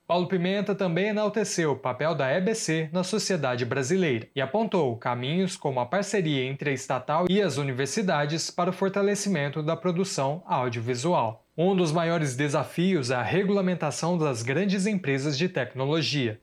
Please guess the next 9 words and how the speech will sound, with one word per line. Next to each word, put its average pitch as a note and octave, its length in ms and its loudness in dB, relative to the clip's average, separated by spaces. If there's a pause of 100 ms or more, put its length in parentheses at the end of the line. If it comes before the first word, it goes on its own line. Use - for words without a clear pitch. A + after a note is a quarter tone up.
(300)
que E3 100 0
lucraram D3+ 680 0
com C#3+ 100 0
a C3+ 60 2
ascensão D#3+ 500 -2
da G3 80 2
extrema-direita F3 920 0
no C3 140 -2
país. B2+ 580 -2